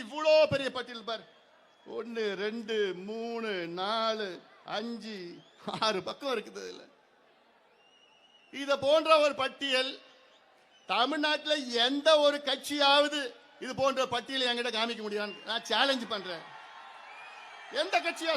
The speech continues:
சொல்லுங்க. கும்மிடி பூண்டியில இருந்து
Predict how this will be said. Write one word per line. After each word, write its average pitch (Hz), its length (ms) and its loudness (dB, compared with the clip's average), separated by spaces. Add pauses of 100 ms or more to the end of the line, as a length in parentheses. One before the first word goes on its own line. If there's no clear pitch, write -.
சொல்லுங்க. 240 280 -8 (3500)
கும்மிடி 311 420 -4
பூண்டியில 277 420 2
இருந்து 294 240 -2